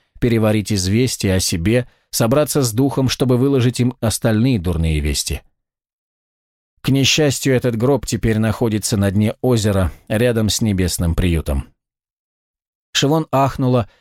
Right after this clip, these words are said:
её глаза наполнились слезами. «Мы можем нанять водолазов, дорогая», утешил её Эдгар. «Это какое-то извращение, покупать труп своей дочери», вдруг ляпнула Джульетта.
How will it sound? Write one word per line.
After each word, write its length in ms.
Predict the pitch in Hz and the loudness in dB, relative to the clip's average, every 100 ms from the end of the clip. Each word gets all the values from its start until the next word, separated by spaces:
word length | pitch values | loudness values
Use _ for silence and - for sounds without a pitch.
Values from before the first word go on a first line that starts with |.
| - | -6
её 220 | 92 110 | -2 0
глаза 340 | 113 117 110 131 | 0 0 0 0
наполнились 600 | 110 135 110 98 90 - | 0 -2 0 0 -2 -4
слезами. 560 | - 85 85 76 71 - _ _ _ _ _ _ _ _ _ _ _ _ _ - | -4 -2 -2 -2 -4 -8 _ _ _ _ _ _ _ _ _ _ _ _ _ -4
«Мы 180 | 98 104 | 0 2
можем 360 | 101 110 110 | 2 2 0
нанять 360 | 101 104 107 101 | 0 2 0 0
водолазов, 600 | 92 95 98 120 107 80 | -2 0 0 0 0 -2
дорогая», 440 | 87 85 80 73 | -2 -2 -2 -2
утешил 420 | 80 - 98 90 85 | -2 -2 -2 -2 -2
её 140 | 90 - | -2 -2
Эдгар. 420 | 78 78 - - _ _ _ _ _ _ _ _ _ _ _ _ _ - | -6 -4 -8 -8 _ _ _ _ _ _ _ _ _ _ _ _ _ -4
«Это 180 | 98 | -2
какое-то 540 | 113 110 120 107 110 113 | 0 0 0 0 0 0
извращение, 800 | 104 107 117 - - 117 95 87 | 0 0 0 0 0 0 0 0
покупать 560 | 117 - 101 120 110 | -2 -2 -2 0 0
труп 240 | - 131 - | -2 -2 0
своей 340 | - 110 113 | 0 0 0
дочери», 420 | 101 127 - 87 | 0 -2 -2 -4
вдруг 340 | 82 95 110 113 | -2 -2 -2 0
ляпнула 420 | 113 95 92 95 | 0 0 0 0
Джульетта. 580 | 95 107 95 - 80 | 0 2 0 -2 -6